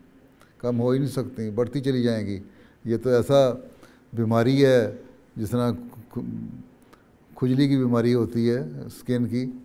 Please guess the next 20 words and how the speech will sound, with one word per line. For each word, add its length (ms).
कि 100
आदमी 400
खुजलता 400
रहता 240
है 60
और 80
उसको 280
मज़ा 240
आता 160
रहता 240
है 60
और 80
आखिर 120
ज़ख्म 260
डाल 200
लेता 220
है 60
अपने 180
आप 180
पे। 100